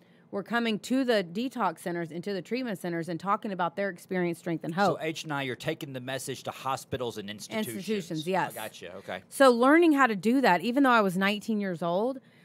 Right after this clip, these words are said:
Speaker 1: I be-, I kinda just followed these women around. They were all in their thirties and forties. I was nineteen years old. I had just had an abortion. But when I walked in, they told me, and I cried about my abortion. I was like, "Oh my God, I'm the worst human being ever." They were like, "Yeah, we had a, we,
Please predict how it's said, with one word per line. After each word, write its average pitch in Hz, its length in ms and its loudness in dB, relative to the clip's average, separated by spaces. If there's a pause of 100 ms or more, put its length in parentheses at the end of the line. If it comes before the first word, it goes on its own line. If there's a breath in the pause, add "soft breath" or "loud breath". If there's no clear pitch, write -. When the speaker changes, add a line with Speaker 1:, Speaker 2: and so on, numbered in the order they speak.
(160 soft breath)
Speaker 1:
I 233 140 6
be-, 226 160 2 (220)
I 233 60 0
kinda 277 300 2
just 254 240 -2
followed 240 360 4
these 208 180 0
women 220 240 0
around. 202 320 2
They 240 120 4
were 294 200 0
all 214 220 6
in 202 120 -2
their 190 140 0
thirties 190 400 -4
and 165 100 -6
forties. 170 520 -8
I 214 100 0
was 202 160 0
nineteen 208 640 -2
years 202 220 -6
old. 160 240 -2
I 170 100 -2
had 170 180 -2
just 214 260 2
had 214 160 -2
an 220 120 -2
abortion. 160 560 -4 (420 soft breath)
But 202 140 2
when 202 140 0
I 190 100 4
walked 233 380 8
in, 220 180 2
they 196 120 0
told 202 300 0
me, 190 300 -4
and 180 100 -6
I 170 120 -2
cried 226 340 8
about 208 220 4
my 196 140 2
abortion. 165 420 -2
I 165 80 -2
was 156 80 -6
like, 165 160 -8
"Oh 233 260 2
my 214 160 2
God, 175 240 6
I'm 175 140 2
the 170 80 0
worst 180 300 2
human 185 260 -2
being 180 280 2
ever." 160 360 -2 (560 soft breath)
They 233 160 6
were 233 100 4
like, 208 260 2
"Yeah, 214 180 4
we 214 260 0
had 226 180 2
a, 202 160 -2
we, 208 320 -4